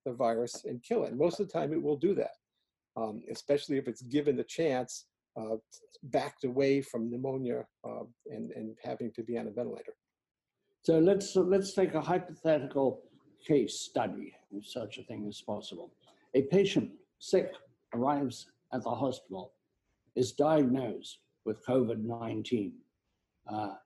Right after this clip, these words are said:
Speaker 2: and it's not a good prognosis. Uh,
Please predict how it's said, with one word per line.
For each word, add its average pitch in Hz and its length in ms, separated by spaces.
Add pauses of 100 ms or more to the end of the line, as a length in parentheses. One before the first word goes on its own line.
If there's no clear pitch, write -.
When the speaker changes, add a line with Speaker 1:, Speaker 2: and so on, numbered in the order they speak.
(440)
Speaker 2:
and 104 380 (920)
it's - 180
not 127 160
a 127 60
good 117 220
prognosis. - 920 (520)
Uh, 101 200